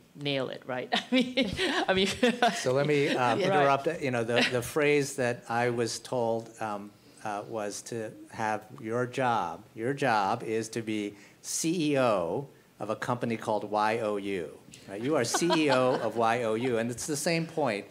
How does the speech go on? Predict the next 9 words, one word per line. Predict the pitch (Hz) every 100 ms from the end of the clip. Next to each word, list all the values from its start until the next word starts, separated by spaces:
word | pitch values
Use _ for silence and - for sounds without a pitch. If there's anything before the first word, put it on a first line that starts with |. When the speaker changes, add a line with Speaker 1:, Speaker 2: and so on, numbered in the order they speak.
| -
Speaker 1:
Right. | 73 65 -
Speaker 2:
right? | 113 120
You | 127 143
have | 139 139
agency. | 139 147 139 117 - 110 107 110 - - -
You | 120 135
need | 143 135 139 139
to | - 123 113 113 117
be | 123 123 123